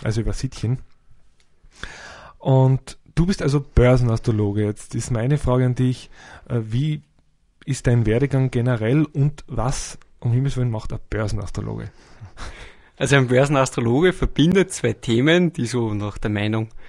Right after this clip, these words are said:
Speaker 2: vieler Menschen eigentlich nichts miteinander zu tun haben. Börse und Astrologie. Also ich bin, äh, studierter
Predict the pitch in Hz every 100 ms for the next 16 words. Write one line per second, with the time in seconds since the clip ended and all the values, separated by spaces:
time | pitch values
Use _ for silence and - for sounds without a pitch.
0 | - - _ - 120 120 110 107 110 -
1 | 127 113 - 110 113 107 123 143 - -
2 | 117 113 113 110 110 110 - 185 185 143
3 | 165 170 - - - 117 127 143 123 107
4 | - 131 113 104 117 196 - - - -
5 | - - - - - - _ 131 147 143
6 | - 156 147 143 139 - 131 135 135 -
7 | 135 123